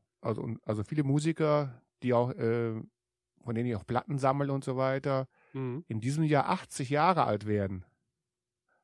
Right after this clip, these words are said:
Speaker 1: Die magische, magische Zahl von achtzig.
Speaker 2: Also ich wüsste einen, weil das wollte ich dir nämlich eigentlich, äh, am Ende der Aufnahme pitchen,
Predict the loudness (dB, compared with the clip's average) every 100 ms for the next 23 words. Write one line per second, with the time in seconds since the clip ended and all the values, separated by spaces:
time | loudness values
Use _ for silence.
0 | _ -4 0 0 0 -4 -10 -12 -2 0
1 | 0 -2 0 2 2 0 -2 -4 -4 -6
2 | -6 -8 -18 _ _ _ _ -2 0 0
3 | 0 -2 0 0 2 2 2 0 -6 _
4 | -2 2 2 2 0 0 -2 -2 -4 -4
5 | -6 -4 -4 -6 -6 -4 -2 -4 -2 -2
6 | 0 0 0 0 0 0 -2 -6 -6